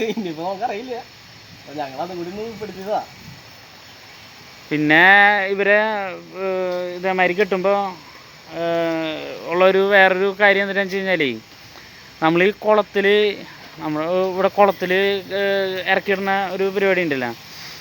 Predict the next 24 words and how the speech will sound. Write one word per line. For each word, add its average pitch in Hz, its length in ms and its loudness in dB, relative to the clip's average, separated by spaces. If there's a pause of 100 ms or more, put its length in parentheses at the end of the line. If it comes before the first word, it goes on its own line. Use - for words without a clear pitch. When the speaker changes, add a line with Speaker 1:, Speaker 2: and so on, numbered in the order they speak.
(220)
Speaker 2:
ആ 156 100 4
കുളത്തിൽ 196 400 2
ഇറക്കിയിടുമ്പോ 208 480 2 (880)
കയറി 208 300 8
വരുമ്പോ 202 560 4
ഒന്ന് 202 320 -2
ശ്രദ്ധിക്കുക. 143 520 -2 (1400)
അട്ട - 320 -4 (760)
ഇവരെ, 190 220 4 (320)
ഏഹ്, 190 220 2
മേത്ത് 190 260 0
പിടിച്ചിട്ടുണ്ടോന്ന്. 151 580 -2 (920)
അട്ട 143 200 0
പിടിച്ചിട്ടുണ്ടെന്ന് 208 420 0
വെച്ച് 208 120 -4
കഴിഞ്ഞാ 208 500 0 (100)
പണിയാ. 170 360 0 (480)
ഏഹ്, 139 800 0
നമ്മള് 151 520 4
എന്താ 208 160 2
ചെയ്യണേന്ന് 208 320 2
വെച്ച് 208 120 0
കഴിഞ്ഞാ 208 340 4
ഒരു 196 400 0